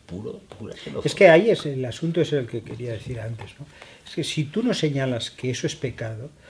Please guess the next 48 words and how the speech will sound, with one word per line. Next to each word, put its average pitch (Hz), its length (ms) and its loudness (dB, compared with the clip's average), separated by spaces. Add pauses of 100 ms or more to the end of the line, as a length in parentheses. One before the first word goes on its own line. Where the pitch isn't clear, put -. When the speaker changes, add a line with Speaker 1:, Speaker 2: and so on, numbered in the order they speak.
(140)
Speaker 2:
o 196 60 -14
sea, 147 180 2 (540)
ahí 175 240 6
acá, 156 240 2
eso 160 240 -2
es, 147 120 -2
o 135 40 -8 (220)
sea, 147 160 4
yo 196 240 6
siempre 165 320 2
hago 143 160 10
la 123 120 6
comparación. 113 580 -4
El 131 60 -4
nacionalismo 160 680 0
es 147 80 -2
como 135 240 -4
el 131 100 0
racismo 165 540 -4
y 139 100 -4
el 110 100 -6
sexismo. - 460 -14 (420)
Es - 100 -4
la 160 100 4
consideración 143 520 2
de 135 120 0
que 143 80 0
unos 160 240 0
individuos, 123 420 -2
en 127 120 -4
virtud 127 320 -2
de 135 40 2
una 120 120 -2
cierta 147 260 -2
característica 123 480 -4
de 120 80 -10
su - 100 -10
identidad, 147 460 -2 (440)
están 151 460 -4
en 143 100 2
condiciones 139 440 2
de 139 80 6
limitar 127 400 4
los 131 160 2
derechos 131 380 -2
de 117 80 0
los 107 180 -6
otros. 123 260 -4